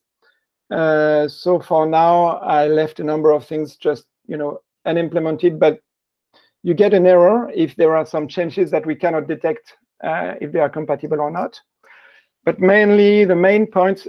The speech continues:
uh, hopefully in the, the main types in Kubernetes do not use those type of, those, you know, advanced json schema stuff like, uh, any of or, <clears throat>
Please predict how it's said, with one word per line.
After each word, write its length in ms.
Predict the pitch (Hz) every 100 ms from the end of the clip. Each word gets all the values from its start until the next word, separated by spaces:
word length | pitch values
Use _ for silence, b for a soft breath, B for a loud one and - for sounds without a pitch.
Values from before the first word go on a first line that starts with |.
| -
uh, 180 | 165 147
hopefully 680 | 175 170 185 175 175 180 175
in 180 | 165 -
the, 200 | 160 156
the 120 | 160
main 600 | 160 165 160 160 160 160
types 440 | - 175 185 190 -
in 140 | 165
Kubernetes 640 | - 160 160 160 170 - _ _
do 120 | 170
not 280 | 165 165 -
use 180 | 170 147
those 200 | 151 147
type 260 | 156 151 151
of, 140 | 139 - _ _
those, 260 | 165 151 -
you 100 | -
know, 100 | 156
advanced 560 | 147 143 151 151 143 _ _
json 240 | 151 143 143
schema 360 | 156 147 147 143 _ _
stuff 380 | - 151 147
like, 380 | - 147 147 - _ _ _ _ -
uh, 100 | 151
any 340 | - 160 156
of 200 | 151 156 - -
or, 360 | - - 180 -
<clears throat> 100 | _